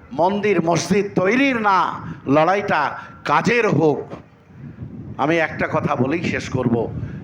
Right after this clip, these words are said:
যে দেখুন, আগে তো প্রাণে বাঁচব, খেয়ে পরে বাঁচব,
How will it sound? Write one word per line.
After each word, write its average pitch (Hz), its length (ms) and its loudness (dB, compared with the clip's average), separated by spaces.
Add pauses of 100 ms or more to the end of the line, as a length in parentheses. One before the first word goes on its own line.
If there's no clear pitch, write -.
(120)
যে 139 120 -2
দেখুন, - 360 2 (920)
আগে 139 260 2
তো 190 180 0 (1400)
প্রাণে 170 380 0
বাঁচব, 185 380 0 (580)
খেয়ে 185 280 2
পরে 180 280 2
বাঁচব, 170 400 0